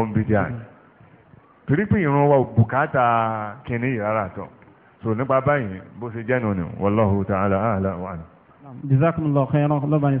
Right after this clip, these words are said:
Speaker 2: san àwọn ṣéèkì wa ní ẹ̀san lórí. Oníbèrè béèrè wípé, ǹjẹ́ ní obìnrin tí ó ń ṣe nǹkan oṣù tàbí ó sì wà nínú ẹ̀jẹ̀ ìbímọ, ṣé ó lè wọ mọ́sálásí? Naam.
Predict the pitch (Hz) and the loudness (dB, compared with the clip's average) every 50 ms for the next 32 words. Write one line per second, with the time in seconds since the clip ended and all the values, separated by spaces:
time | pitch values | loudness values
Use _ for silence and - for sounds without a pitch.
0 | 127 - 131 127 123 127 131 - 151 151 143 - 131 127 127 131 139 131 113 - | -2 -2 -2 0 0 0 -2 -2 -4 -4 -4 -2 -2 -2 0 0 0 -2 -2 0
1 | 120 120 120 123 120 117 113 107 113 - - - - - - - - - - 156 | 0 2 2 2 2 0 -2 -4 -8 -14 -20 -20 -20 -20 -20 -20 -12 -2 0 2
2 | 185 214 214 170 180 180 160 156 156 165 170 147 135 131 135 131 - 147 143 143 | 2 2 2 2 2 2 2 2 2 2 2 2 2 0 0 2 2 4 4 6
3 | 143 143 143 143 143 160 175 - - - - - - - - - - 151 147 139 | 6 4 4 2 2 -2 -4 -10 -16 -20 -20 -20 -20 -20 -20 -8 -4 -2 0 2
4 | 160 175 180 190 196 190 190 190 185 - 170 160 143 147 151 147 151 156 151 151 | 2 2 2 2 2 2 2 2 2 2 2 2 2 2 2 2 2 0 -2 -4
5 | - - - - - - _ _ _ _ _ - - - - 175 175 175 180 180 | -8 -12 -20 -20 -20 -20 _ _ _ _ _ -20 -8 0 2 4 6 8 8 8
6 | 175 180 175 175 175 175 170 170 - 160 156 156 156 156 151 139 135 - 156 151 | 6 6 4 2 0 0 0 0 0 0 2 2 2 2 0 0 0 2 2 4
7 | 151 139 - - 139 123 113 - - - - - _ _ - - _ _ - 135 | 4 2 0 -2 -6 -6 -6 -8 -14 -20 -20 -20 _ _ -20 -20 _ _ 0 0
8 | 131 131 147 156 165 165 165 165 165 165 170 165 170 185 - - - - - 175 | 2 4 4 4 6 6 6 4 4 4 2 2 0 -2 -6 -12 -18 -4 0 2
9 | 170 160 165 - 170 156 139 131 135 139 143 139 139 135 135 131 135 143 131 123 | 2 2 4 4 4 4 4 2 0 0 2 4 4 6 6 4 4 2 2 0
10 | 117 123 131 131 131 131 131 135 139 127 120 120 139 135 135 131 131 131 - - | 0 2 2 2 4 2 2 2 0 0 2 2 2 2 2 -2 -2 -4 -8 -14
11 | - - - - - _ - 123 - - 180 190 190 190 180 165 143 135 135 139 | -20 -20 -20 -20 -20 _ -16 -8 0 2 4 4 4 4 4 4 4 6 6 6
12 | 135 135 135 135 135 135 131 135 131 139 147 - - - 143 131 131 131 - 147 | 6 6 6 6 4 4 4 2 0 -2 -6 -10 -12 -4 -2 0 0 2 2 2
13 | 143 147 143 139 139 - 147 143 151 156 - - - - - - - _ _ _ | 2 2 2 0 0 -4 -6 -6 -6 -8 -10 -18 -20 -20 -20 -20 -20 _ _ _
14 | _ _ _ _ _ _ _ _ - - 117 | _ _ _ _ _ _ _ _ -6 -6 -6